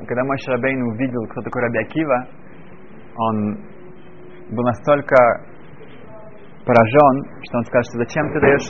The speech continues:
Тору мне? Нужно было дать через Раби Акиву.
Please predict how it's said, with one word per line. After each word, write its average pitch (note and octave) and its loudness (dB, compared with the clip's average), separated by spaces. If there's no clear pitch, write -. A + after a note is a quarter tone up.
Тору C#3 6
мне? B2+ 2
Нужно A#2+ -4
было C3 2
дать C3+ 4
через C3 -4
Раби C3 0
Акиву. D3+ -4